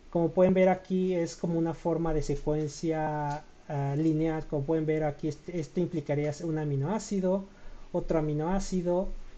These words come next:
y así sucesivamente. Entonces estos aminoácidos, eh, lo que empiezan a hacer es que empiezan a tener, eh, dobleamiento entre sí y al final, si se dan cuenta, empieza a haber estructuras de estos aminoácidos, pero realmente lo complicado a lo largo de cincuenta años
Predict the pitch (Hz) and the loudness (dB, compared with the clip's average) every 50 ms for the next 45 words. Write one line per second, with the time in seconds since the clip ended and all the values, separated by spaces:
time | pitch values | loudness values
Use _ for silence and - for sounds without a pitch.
0 | - - - 175 160 160 - 165 151 190 190 190 170 143 - 170 160 170 165 160 | -14 -4 2 4 4 4 4 2 0 0 0 2 2 2 2 2 2 2 2 2
1 | 165 170 160 - - 151 139 - - - - - - - - - - 202 196 196 | 0 0 -2 -2 -2 -4 -4 -4 -8 -16 -20 -20 -20 -20 -18 0 2 2 2 4
2 | 233 - 240 220 226 - 240 233 233 233 233 240 233 226 214 202 202 196 - 202 | 2 0 0 0 2 0 2 4 4 4 4 6 6 6 6 4 2 2 2 4
3 | 190 202 214 226 - - - - - - - - - 170 170 165 160 160 160 156 | 6 6 6 4 2 -2 -12 -18 -20 -20 -12 -6 -2 0 2 4 4 4 4 2
4 | 160 156 - - - - - - - - - - - - - - - - - - | 0 -2 -4 -10 -16 -16 -14 -14 -14 -16 -16 -18 -20 -20 -20 -20 -20 -10 0 2
5 | 185 185 - 202 190 196 208 196 196 233 226 226 226 220 - 233 226 226 220 220 | 2 4 6 4 4 6 4 4 4 4 4 4 2 4 2 2 2 2 0 2
6 | - 202 190 190 202 190 202 208 196 185 170 - - 156 151 156 156 165 170 180 | 2 2 2 4 2 2 4 4 4 4 2 2 0 0 2 4 4 4 2 2
7 | 180 185 165 160 156 156 156 151 147 156 160 147 151 151 151 151 160 160 165 170 | 0 2 2 2 4 2 2 2 2 2 2 2 2 0 0 0 0 0 0 0
8 | 165 - 190 185 185 180 175 - 196 208 196 - 254 262 277 - - - - - | 2 2 2 4 4 2 2 2 0 0 0 -2 -2 -2 -2 -4 -10 -16 -20 -20
9 | - - - - 185 175 165 - 180 175 170 165 160 160 202 185 - 180 170 165 | -20 -12 -2 0 2 2 2 2 2 2 2 2 0 0 0 0 2 0 0 0
10 | - 175 170 165 - 180 165 - 165 156 - 165 156 151 151 156 151 147 - - | 0 -2 -2 0 -2 -2 -2 -2 -2 -2 0 0 0 2 2 2 0 -2 -2 -4
11 | 156 147 - - 165 151 160 160 165 170 170 151 147 143 139 139 - - 165 147 | -6 -6 -2 0 0 2 2 2 0 -2 -2 -2 -2 -2 -2 -2 -2 -4 -4 -2
12 | - 156 143 147 156 185 208 240 233 - 214 190 185 - - 175 160 165 160 170 | 0 0 0 0 2 2 0 0 0 0 0 0 0 2 2 2 2 4 4 4
13 | 180 185 202 202 196 196 202 220 214 202 185 - - - 143 139 139 151 147 - | 4 4 4 2 0 0 2 2 2 2 2 0 0 -2 -4 -2 -4 -6 -6 -2
14 | - 156 160 170 175 180 180 165 160 156 156 160 175 175 190 170 160 156 - 151 | -2 0 0 2 2 2 4 4 4 4 2 0 0 0 0 -2 -2 -2 -4 -4
15 | 143 - 160 165 160 160 180 170 170 170 170 190 202 196 | -2 0 0 -2 0 0 0 0 0 0 -2 -2 -4 -4